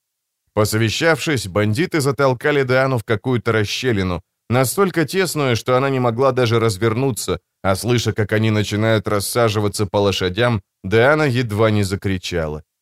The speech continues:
Даже нож был милосерднее, чем оставлять ее здесь,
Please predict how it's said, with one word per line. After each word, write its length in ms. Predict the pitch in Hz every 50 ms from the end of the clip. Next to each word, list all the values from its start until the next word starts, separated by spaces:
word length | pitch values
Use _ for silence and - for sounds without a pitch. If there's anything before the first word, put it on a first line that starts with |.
| _ _ _ _
Даже 340 | - - 135 147 131 143 165
нож 360 | 165 175 196 185 151 101 90
был 220 | 90 87 101 98 92
милосерднее, 920 | 101 101 98 104 104 101 - - 143 139 117 101 90 92 92 87 85 85
чем 260 | - - 104 101 101 -
оставлять 600 | 107 107 - - 101 92 101 113 120 113 98 -
ее 200 | 98 98 98 95
здесь, 480 | 95 87 80 80 117 135 139 - -